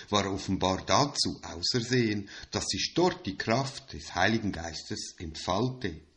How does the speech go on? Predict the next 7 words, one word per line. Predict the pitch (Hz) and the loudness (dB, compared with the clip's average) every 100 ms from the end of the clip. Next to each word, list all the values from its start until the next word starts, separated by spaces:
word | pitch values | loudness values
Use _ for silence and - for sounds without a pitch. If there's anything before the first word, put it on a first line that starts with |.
| _ | _
zum | - 78 - | -14 -12 -6
Zeugnis | 98 120 143 131 - - - | 0 2 2 0 -2 -4 -12
für | - - 139 | -12 -6 -4
alle. | 127 98 78 76 78 _ _ _ _ _ _ _ _ _ _ _ _ _ _ _ _ _ _ _ _ _ _ _ _ _ _ _ - - | -2 -2 -2 -8 -12 _ _ _ _ _ _ _ _ _ _ _ _ _ _ _ _ _ _ _ _ _ _ _ _ _ _ _ -20 -20
Von | - 107 | -2 0
den | - 95 | 2 0
übrigen | 117 113 123 135 156 131 | 2 4 6 8 8 6